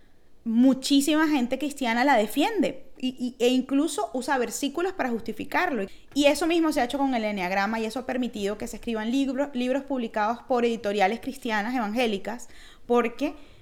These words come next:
muy fácilmente dices, "Claro, y estas son tus debilidades y el Señor las usa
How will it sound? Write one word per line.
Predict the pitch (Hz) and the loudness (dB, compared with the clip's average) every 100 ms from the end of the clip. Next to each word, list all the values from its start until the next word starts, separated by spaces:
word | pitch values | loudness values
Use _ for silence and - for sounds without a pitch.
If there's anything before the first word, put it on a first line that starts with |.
| - | -2
muy | 240 262 | 2 4
fácilmente | 262 285 311 294 277 277 277 381 - - | 4 2 4 4 4 2 -2 -6 -8 -10
dices, | 247 262 285 | -6 -2 -4
"Claro, | - 262 254 208 190 - - | 0 2 2 0 -4 -12 -4
y | 262 285 | 4 6
estas | 285 320 | 6 2
son | 330 302 | 2 2
tus | 311 | 2
debilidades | 330 302 277 220 226 247 262 277 - | 2 2 2 2 4 4 4 0 -2
y | 285 | 0
el | 285 262 | 2 0
Señor | 262 247 254 277 | 0 0 2 2
las | 277 254 | 2 0
usa | 247 269 233 175 208 | 0 0 0 -2 -2